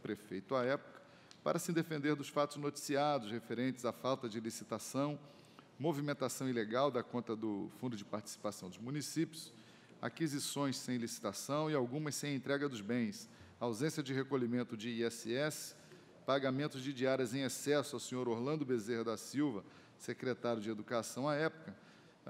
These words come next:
acerca de encargos sociais pagos com recursos vinculados da educação, sem a comprovação de que se referem à despesa da pasta.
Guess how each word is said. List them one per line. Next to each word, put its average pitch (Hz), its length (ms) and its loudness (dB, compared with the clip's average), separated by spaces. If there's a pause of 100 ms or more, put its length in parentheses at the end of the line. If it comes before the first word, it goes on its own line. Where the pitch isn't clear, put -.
(160)
acerca 139 340 0
de 135 120 -4
encargos 131 380 -2
sociais 123 460 0
pagos 113 400 0
com 120 140 -6
recursos 113 640 -4
vinculados 101 600 -2
da 107 100 -2
educação, 135 680 0 (380)
sem 160 240 -2
a 160 60 0
comprovação 156 720 2
de 127 80 -6
que - 100 -12
se 143 120 -4
referem 139 480 0
à 139 60 2
despesa 127 440 -2
da 139 100 2
pasta. 107 480 -2